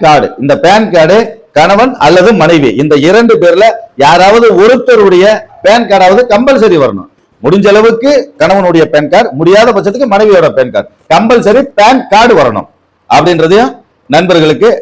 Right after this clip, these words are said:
நான் தெரியப்படுத்திக்கிறேன். அதே மாதிரி ஆதார் எல்லாத்துலயுமே உங்களுடைய மொபைல் நம்பர் இணைச்சிருக்கணும். இது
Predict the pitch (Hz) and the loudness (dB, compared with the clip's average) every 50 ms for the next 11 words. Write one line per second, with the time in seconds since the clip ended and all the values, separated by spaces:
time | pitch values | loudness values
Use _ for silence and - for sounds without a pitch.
0 | - 139 139 127 117 139 139 143 131 101 110 104 95 95 90 82 80 - _ _ | -2 -2 -2 -2 -2 -2 -2 -2 -2 -2 -4 -8 -8 -10 -12 -12 -14 -16 _ _
1 | _ _ _ _ _ _ _ _ _ _ _ _ _ _ _ _ _ _ _ _ | _ _ _ _ _ _ _ _ _ _ _ _ _ _ _ _ _ _ _ _
2 | _ _ - 120 143 180 190 190 202 226 214 180 185 214 220 226 214 214 190 175 | _ _ -6 -2 0 0 2 2 2 2 4 4 2 2 2 2 2 2 2 2
3 | 175 185 196 202 190 185 185 196 240 233 208 202 214 214 226 214 196 190 180 160 | 2 2 2 0 0 0 0 0 0 0 0 0 0 2 2 2 2 2 2 2
4 | 170 196 196 233 247 262 262 240 220 202 190 220 233 226 185 175 190 190 - 190 | 0 0 0 2 2 2 4 2 2 2 2 0 0 2 2 0 -2 -2 -2 -2
5 | 165 147 - 135 127 127 127 120 107 - - _ _ _ _ _ _ _ 127 151 | -4 -2 -4 -4 -4 -2 -2 -2 -4 -6 -8 _ _ _ _ _ _ _ -4 -2
6 | 180 | -2